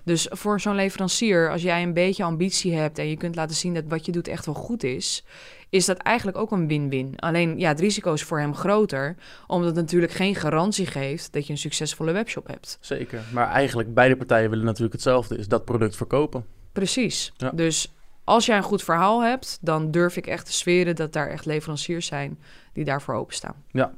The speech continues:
Speaker 2: ik denk dat het ook veel waardevoller is dan dat je inderdaad zo'n lijst, eh, afgaat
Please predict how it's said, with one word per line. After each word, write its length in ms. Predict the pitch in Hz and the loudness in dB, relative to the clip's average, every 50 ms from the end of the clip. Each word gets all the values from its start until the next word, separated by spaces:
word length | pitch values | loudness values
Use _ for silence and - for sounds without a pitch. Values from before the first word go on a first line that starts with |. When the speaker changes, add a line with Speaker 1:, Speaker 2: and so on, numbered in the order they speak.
| - 117 117 | -14 -12 -10
Speaker 2:
ik 80 | 120 | -4
denk 140 | 113 123 123 | 0 2 2
dat 80 | 123 113 | 2 2
het 120 | 120 104 | 4 4
ook 160 | 120 113 107 | 4 4 4
veel 200 | 104 120 117 117 | 4 4 6 8
waardevoller 560 | 113 117 113 113 113 117 - - 113 110 107 104 | 8 8 8 8 6 4 2 2 2 2 2 2
is 140 | 113 107 | 0 0
dan 100 | - 120 | 2 2
dat 180 | 110 107 107 - | 2 2 2 0
je 60 | - | -2
inderdaad 300 | 104 104 104 104 101 101 | -2 0 0 0 0 0
zo'n 160 | - 117 107 | 0 0 2
lijst, 360 | 104 107 101 101 101 - - - | 2 4 4 2 0 -2 -4 -4
eh, 140 | 98 95 | -4 -2
afgaat 600 | - - - - - - - - - - - - | -2 -2 -2 -4 -4 -6 -8 -6 -8 -8 -10 -16